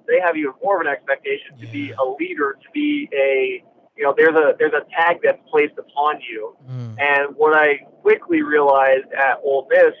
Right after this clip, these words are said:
Speaker 1: was the moment that I could make more lasting connection, I could ask them about something. I could, I could, um, you know,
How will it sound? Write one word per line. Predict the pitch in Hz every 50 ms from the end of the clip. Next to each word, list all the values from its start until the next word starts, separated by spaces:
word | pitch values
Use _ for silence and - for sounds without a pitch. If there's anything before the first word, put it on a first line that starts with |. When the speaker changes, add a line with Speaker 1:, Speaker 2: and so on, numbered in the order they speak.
| -
Speaker 1:
was | - 139 139 135 131 - _ _ _ _
the | - 139 135
moment | - 151 170 175 175 156 160
that | 156
I | 156 156
could | 151 - - 147 -
make | 143 143 147 147 - - - - _ _ _ _ _ _ _ _ -
more | 147 151 147 139
lasting | 123 120 120 127 135 143 151 156 - 170 156 147 - -
connection, | 135 127 135 143 151 147 - 143
I | 139
could | 135 135 131 139 135
ask | 135 147 160 160 - - _ _ -
them | 156 160 175 170
about | 151 - - - - - - -
something. | 131 131 127 - 131 131 131
I | 135 135
could, | 131 - 135 131 127 - _ -
I | 127 135 135
could, | - - 131 131 127 120 127
um, | 123 123 123 123 120 120 - - _ _ _ _ _ _
you | - -
know, | 120 120 120 - - -